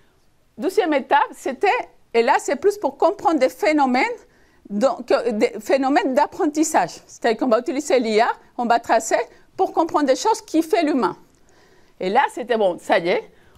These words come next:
on a notre simulateur, on a fait tout un gros effort d'ingénierie pour donner de la sémantique au regard. C'est-à-dire que là, c'est pas un point X, Y, c'est il a regardé dans la vertèbre telle à tel endroit. D'accord ? Donc, on a tout un travail d'ingénierie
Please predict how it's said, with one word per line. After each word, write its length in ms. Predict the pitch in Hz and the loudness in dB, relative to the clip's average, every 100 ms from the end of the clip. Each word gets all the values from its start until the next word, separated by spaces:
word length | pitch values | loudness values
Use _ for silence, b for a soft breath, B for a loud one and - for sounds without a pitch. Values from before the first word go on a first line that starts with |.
| - | -8
on 100 | 208 | -4
a 80 | 214 | -2
notre 240 | 226 285 | -2 -4
simulateur, 800 | 247 247 208 180 180 - 466 - b b b | 0 0 2 0 2 0 0 -4 b b b
on 160 | - 202 | -4 0
a 120 | 349 | 0
fait 160 | 403 - | 0 -4
tout 140 | 294 - | 0 0
un 200 | 247 240 | 2 0
gros 220 | 311 427 | 0 0
effort 420 | 427 - - 349 | 0 0 2 2
d'ingénierie 800 | 254 247 226 262 254 311 302 302 B B B - | 2 0 0 0 0 0 0 -4 B B B -2
pour 220 | 294 240 | 0 2
donner 300 | 285 285 330 | 2 2 0
de 80 | 262 | 2
la 120 | 254 | 0
sémantique 540 | - 262 247 349 285 | -2 -2 0 -2 -2
au 80 | 240 | -2
regard. 360 | 285 233 202 196 | -2 0 -2 -2
C'est-à-dire 380 | 208 214 240 | -6 -6 -4
que 80 | 254 | -2
là, 160 | 233 269 | 0 0
c'est 140 | - | -2
pas 220 | - 254 - | 0 0 0
un 140 | 214 | -6
point 260 | 208 262 - | -2 -2 0
X, 240 | 262 262 - | -4 -4 -6
Y, 260 | 185 240 466 - b b | -6 -4 -4 -6 b b
c'est 300 | - - 269 254 | -6 0 0 0
il 160 | 240 | 0
a 60 | 226 | 0
regardé 420 | 269 220 214 247 | 0 0 2 2
dans 140 | 233 | 2
la 140 | 214 208 | 0 0
vertèbre 500 | 214 214 220 226 208 | -2 -2 -2 -2 -4
telle 360 | 196 254 302 | -2 -2 0
à 80 | 240 | -2
tel 200 | 220 196 | -2 -4
endroit. 280 | 196 156 147 | -6 -8 -8
D'accord ? 280 | 170 175 247 | -8 -6 -4
Donc, 180 | 180 208 | -4 -4
on 80 | |
a 100 | 180 | -4
tout 140 | 185 427 | -4 -2
un 120 | 320 | -2
travail 300 | 330 262 262 | 2 0 2
d'ingénierie 680 | 226 196 - 220 190 220 294 | 0 0 0 0 -2 -2 -6